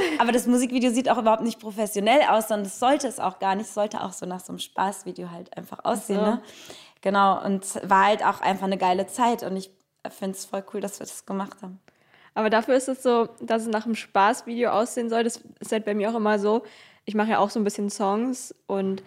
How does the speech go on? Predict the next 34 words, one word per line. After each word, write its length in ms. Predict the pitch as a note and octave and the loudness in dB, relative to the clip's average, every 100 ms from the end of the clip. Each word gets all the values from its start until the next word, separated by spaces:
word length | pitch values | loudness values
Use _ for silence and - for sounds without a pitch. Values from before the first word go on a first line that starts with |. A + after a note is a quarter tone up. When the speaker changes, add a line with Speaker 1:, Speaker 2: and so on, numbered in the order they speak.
| - - | -20 -10
Speaker 1:
Ach 100 | G#3 | -2
Speaker 2:
ma- 80 | G3+ | 4
Speaker 1:
stimmt, 240 | C4 B3+ | 4 4
du 40 | G#3 | 0
machst 260 | G#3 - G#3 | -4 -6 -8
ja 200 | G3+ F#3+ - | -8 -6 0
Speaker 2:
Ja. 180 | F#3+ | 0
Speaker 1:
auch 40 | G3+ | 0
Songs, 380 | - G#3 F#3+ - | -6 -10 -10 -12
ja. 60 | G3+ | -8
Speaker 2:
Genau, 380 | G#3 G3 F#3+ F#3+ | -2 0 0 0
aber 240 | F#3+ G3 | 2 2
die 200 | F#3 A3 | 2 0
sind 220 | G#3+ A3+ A3 | 2 2 4
ja 300 | G3+ G3 - - _ _ _ _ _ - | 6 6 2 -8 _ _ _ _ _ -2
offensichtlich 680 | G#3 G#3 G#3+ F#3+ G#3 F#3+ G3 | -2 0 0 0 -2 -4 -2
lustig 400 | F3+ F3+ - - | -2 -4 -6 -8
gemeint. 520 | F3 F3 F3+ C4 E4+ - | -4 -2 0 0 -2 0
Speaker 1:
Mhm. 400 | A3 A3 G#3+ B3 | 2 4 4 4
Speaker 2:
Aber 120 | G3+ | 4
es, 100 | G3+ | 2
es 120 | G#3 | 0
wird 140 | A3+ A3+ | 2 4
dann, 240 | A3 G#3 - | 4 0 0
ähm, 400 | G3 G3+ G3+ G3+ _ _ _ _ _ | 2 4 2 0 _ _ _ _ _
Speaker 1:
Ja 60 | - | 0
Speaker 2:
zum 100 | A#3 | 4
Speaker 1:
gut, 100 | A3 | 4
es 100 | A3+ | 4
war 80 | A#3 | 2
Speaker 2:
Beispiel 40 | |
Speaker 1:
kein 180 | C4 D4 | 4 2
Comedy-Projekt. 920 | - C#4 A3 F#3 - F3+ E3+ D#3 - _ - | 2 2 2 0 -6 -6 -6 -8 -14 _ -4
Speaker 2:
Ja. 380 | G#3 G3+ F#3+ | 2 4 2